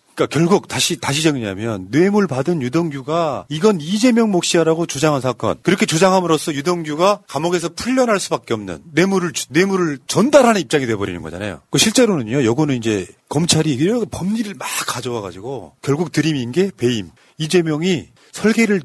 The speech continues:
잘못해가지고 고의적으로 잘못해서 성남 시민이 가져가야 될 몫을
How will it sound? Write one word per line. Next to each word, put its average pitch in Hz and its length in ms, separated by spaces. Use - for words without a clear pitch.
잘못해가지고 135 1000
고의적으로 170 580
잘못해서 117 720
성남 214 440
시민이 185 340
가져가야 127 440
될 120 140
몫을 170 460